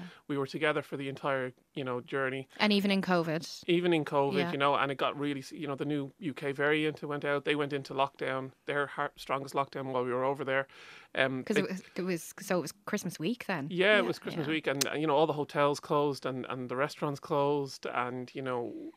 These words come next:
Speaker 1: there was, you know, it was, it was, it was crazy over there. And, uh, they give you this little card with a butterfly on it.
Speaker 2: Mm.
Speaker 1: Butterfly is the international symbol for, for stillborn.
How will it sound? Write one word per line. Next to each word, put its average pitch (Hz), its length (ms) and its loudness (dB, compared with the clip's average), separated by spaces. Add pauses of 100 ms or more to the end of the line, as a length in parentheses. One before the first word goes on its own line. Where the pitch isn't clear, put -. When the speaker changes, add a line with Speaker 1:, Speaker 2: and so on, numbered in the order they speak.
(260)
Speaker 1:
there 170 120 -6
was, 147 180 -8 (260)
you 190 140 -6
know, 131 120 0
it 98 40 -2
was, - 180 -6
it - 60 -10
was, 131 220 -10
it - 80 -10
was 131 200 -10 (140)
crazy 170 400 2
over 131 140 -2
there. 123 380 0
And, 131 360 -2
uh, 127 160 2 (380)
they 151 80 0
give 156 180 0
you 156 60 4
this 139 220 -2
little 131 360 0 (280)
card 147 340 4
with 123 120 -6
a 123 40 -6
butterfly 160 460 4
on 113 100 -8
it. - 200 -16 (180)
Speaker 2:
Mm. 202 60 -2
Speaker 1:
Butterfly 143 420 4
is 127 360 -6
the 151 80 -6
international 135 380 -6
symbol 131 280 -6
for, 127 320 -6
for 135 120 -14
stillborn. 135 500 -2